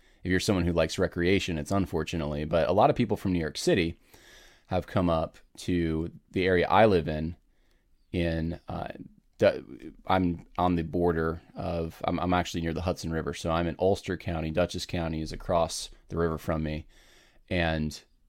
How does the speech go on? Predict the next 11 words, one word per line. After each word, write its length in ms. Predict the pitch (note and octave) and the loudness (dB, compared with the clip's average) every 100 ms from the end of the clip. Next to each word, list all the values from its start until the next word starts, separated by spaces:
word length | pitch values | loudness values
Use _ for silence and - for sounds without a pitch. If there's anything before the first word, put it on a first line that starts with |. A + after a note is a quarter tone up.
| - | -2
it's 520 | F2 D#2+ - - - _ _ _ _ - | 0 0 -6 -8 -10 _ _ _ _ -4
the 180 | F#2 E2+ | 0 4
mid 220 | G2+ F#2 | 6 6
Hudson 300 | F#2+ - E2+ | 2 2 -2
Valley, 500 | E2 D#2 E2 E2 D#2+ _ _ _ _ _ _ _ _ - | -2 -2 -2 -4 -8 _ _ _ _ _ _ _ _ 2
not 380 | G#2+ C3 D#3 - | 4 6 4 0
far 440 | - A#2+ A2+ A2 | 2 6 8 8
from 440 | - G#2 F#2+ F2 | 4 2 4 2
the 400 | F2 F2 E2 E2+ E2+ | 0 0 0 -4 -8
Southern 400 | - - G2 F2 | -4 2 4 2
Catskills, 720 | D#2 D#2+ D2 - C2+ - - | 0 -2 -2 -6 -8 -10 -14